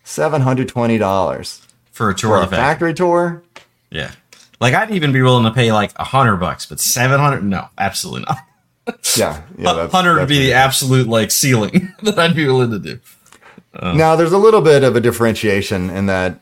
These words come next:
Speaker 1: you know, looking at it, they're, they're offering the Fremont plant and the Austin plant. Now, Austin would be much more interesting to see. Like, I've
Speaker 2: Yes.
Speaker 1: seen the Fremont plant, like, maybe four or five times. Uh,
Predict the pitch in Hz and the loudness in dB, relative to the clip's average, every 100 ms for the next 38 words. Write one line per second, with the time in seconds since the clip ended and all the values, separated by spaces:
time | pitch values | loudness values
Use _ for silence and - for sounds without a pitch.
0 | _ 110 95 107 123 110 90 87 85 87 | _ -6 -2 -2 0 0 0 -2 -4 -4
1 | 85 78 104 98 110 - 104 98 87 - | -4 -2 2 2 2 0 -2 -2 -4 -4
2 | 151 139 123 117 - _ _ _ _ _ | -2 0 0 -2 -6 _ _ _ _ _
3 | - 110 101 101 92 95 90 82 85 - | -6 -2 -2 -2 -4 -4 -4 -4 -6 -6
4 | 78 78 76 65 - 101 101 139 147 131 | -10 -8 -10 -12 -12 -6 0 2 2 0
5 | 110 92 95 95 - 87 85 87 - 80 | 0 -2 -4 -4 -4 -6 -8 -12 -12 -12
6 | 78 - 76 78 80 95 78 107 87 - | -12 -10 -10 -8 -4 -2 -2 -4 -4 -12
7 | _ 98 - 98 87 85 87 82 82 73 | _ -8 -4 -4 -4 -6 -6 -6 -6 -8
8 | 80 78 76 76 76 76 76 76 73 _ | -10 -10 -10 -8 -8 -8 -8 -10 -12 _
9 | _ 82 78 80 73 - 78 76 87 - | _ -6 -4 -4 -6 -6 -8 -8 -12 -14
10 | - 78 73 73 76 | -12 -8 -6 -8 -10